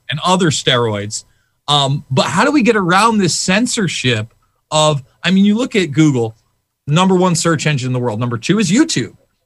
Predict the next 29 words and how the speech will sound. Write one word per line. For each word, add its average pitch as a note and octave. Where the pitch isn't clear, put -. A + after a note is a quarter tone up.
YouTube D3+
is E3+
what's G3+
banning G#3
it. A#2+
It's A#2+
the C#3+
number C#3+
one F#3+
video A3
platform C3
in A#2+
the A#2
world. G#2
Android F3
is A2+
the B2+
number D3
one G3+
operating F3+
system B2+
in C3+
the B2+
world. B2
Chrome, A3
not D#3
far F#3
behind G3+
it. E3+